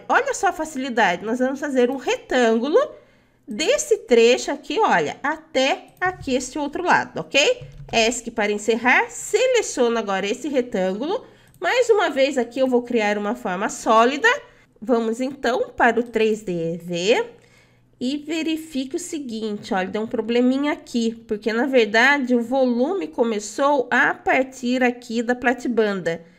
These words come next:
E eu queria que ficasse exatamente aqui no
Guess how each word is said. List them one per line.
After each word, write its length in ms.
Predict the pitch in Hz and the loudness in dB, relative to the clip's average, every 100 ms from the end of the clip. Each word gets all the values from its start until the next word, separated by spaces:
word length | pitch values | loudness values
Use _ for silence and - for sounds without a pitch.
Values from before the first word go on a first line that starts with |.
| _ - | _ -10
E 120 | 220 | 0
eu 80 | 220 | 0
queria 340 | 226 262 247 | 2 0 2
que 140 | 254 285 | 0 -4
ficasse 720 | 320 285 294 226 233 240 285 | -8 -4 2 4 4 0 -4
exatamente 920 | 262 254 247 247 349 277 226 240 277 | -4 2 2 2 0 0 0 -2 -4
aqui 540 | 294 - 240 285 330 262 | -8 -6 -4 -4 -6 -6
no 220 | 285 | -2